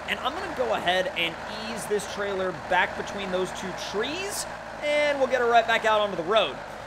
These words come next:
Now, I've got the G P S coordinates for where that stuck Range Rover is, or I should say, where that blown up Range Rover is, and we'll get down there, we'll pick it up, and then we'll get it back to the shop and see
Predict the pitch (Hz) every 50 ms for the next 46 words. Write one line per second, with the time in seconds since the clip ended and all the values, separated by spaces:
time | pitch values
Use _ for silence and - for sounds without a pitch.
0 | - 151 185 196 196 185 143 - 220 262 330 339 339 285 - 285 285 - 247 254
1 | 247 240 233 - - 214 214 202 202 190 160 185 185 175 - - 180 170 147 143
2 | 165 180 202 220 214 214 185 180 - - - - - 202 196 190 - - 147 151
3 | 147 160 165 165 202 214 220 220 220 233 247 269 277 - - 185 180 180 170 -
4 | - 262 - - - 190 175 165 160 156 143 - - - - - 151 196 202 190
5 | 185 180 165 165 156 165 175 190 208 208 185 175 196 233 240 - 147 156 135 139
6 | 143 143 147 156 147 139 131 139 131 127 135 156 185 196 - - - - - -
7 | - - - 180 185 180 175 170 160 156 - - 254 269 - - 240 240 247 254
8 | 254 262 262 262 240 220 196 - - - - 226 - 233 240 294 320 269 202 170
9 | 156 - - - - 180 175 160 175 208 262 330 359 370 339 - 269 269 254 220
10 | - - 208 202 208 - - 185 156 156 - - - 233 196 170 156 143 - -
11 | - - - - - - - 180 175 - - - - - 294 330 370 381 370 370
12 | 370